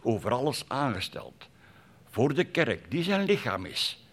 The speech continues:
de volheid van hem die alles in allen vervult.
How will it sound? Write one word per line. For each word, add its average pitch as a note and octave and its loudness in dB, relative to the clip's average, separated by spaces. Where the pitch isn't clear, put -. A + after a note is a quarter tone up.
de - -8
volheid F3 4
van F#2 -4
hem E3 2
die - -8
alles E3+ 2
in - -10
allen D#3 -2
vervult. F2+ -6